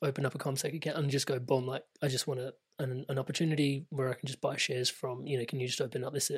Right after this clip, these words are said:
additional account, um, within my current set of accounts?" Um, super easy, super straightforward. Is that what you recommend someone do?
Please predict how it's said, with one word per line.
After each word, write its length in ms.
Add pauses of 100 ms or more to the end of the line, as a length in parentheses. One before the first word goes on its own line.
additional 460
account, 380 (420)
um, 260
within 220
my 140
current 400
set 220
of 100
accounts?" 520 (480)
Um, 400
super 360
easy, 200
super 240
straightforward. 680
Is 120
that 140
what 140
you 160
recommend 420
someone 320
do? 240